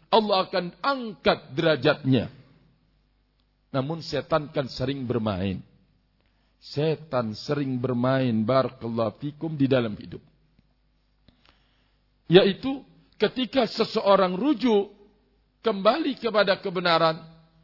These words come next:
itu dalam gambarannya, "Wah, bagaimana aku, oh, bagaimana saya."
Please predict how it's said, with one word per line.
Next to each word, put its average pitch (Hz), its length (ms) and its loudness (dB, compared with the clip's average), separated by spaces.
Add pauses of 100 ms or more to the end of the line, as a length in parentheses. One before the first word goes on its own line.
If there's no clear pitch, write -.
(460)
itu 233 240 -6
dalam 208 400 2
gambarannya, 190 880 0
"Wah, - 320 -10
bagaimana 113 640 -4 (160)
aku, 117 240 -12
oh, 117 320 -6
bagaimana 113 640 -4
saya." 113 560 -2